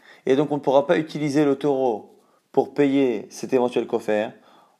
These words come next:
Or, on ne peut pour un tam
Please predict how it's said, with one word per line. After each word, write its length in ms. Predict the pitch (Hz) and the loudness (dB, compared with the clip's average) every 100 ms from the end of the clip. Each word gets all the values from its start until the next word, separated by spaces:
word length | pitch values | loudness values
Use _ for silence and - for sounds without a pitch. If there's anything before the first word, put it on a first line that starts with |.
| _ _ _ _ _ - _ - | _ _ _ _ _ -20 _ 2
Or, 400 | 151 139 120 101 | 6 6 4 -2
on 140 | 127 131 | -4 -2
ne 100 | 131 | -2
peut 220 | 131 156 | 0 -2
pour 180 | 131 131 | 0 -2
un 60 | |
tam 400 | 123 127 110 95 | 2 2 2 -4